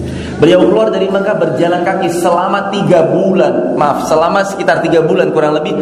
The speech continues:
sampai ke kota Yaman. Di kota Yaman, beliau didap-, beliau dapat di salah satu ladang kurma, lantas beliau meminta izin kepada seorang yang sedang bekerja di sana,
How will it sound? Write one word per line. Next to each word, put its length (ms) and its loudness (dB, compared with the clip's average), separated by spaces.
sampai 480 0
ke 80 -2
kota 320 2
Yaman. 640 -2
Di 160 4
kota 240 4
Yaman, 480 -2
beliau 320 0
didap-, 480 0
beliau 240 0
dapat 400 0
di 80 -2
salah 240 -2
satu 320 -2
ladang 480 0
kurma, 800 -2
lantas 400 2
beliau 160 0
meminta 320 2
izin 320 0
kepada 560 0
seorang 400 2
yang 80 0
sedang 320 -2
bekerja 400 0
di 80 0
sana, 400 0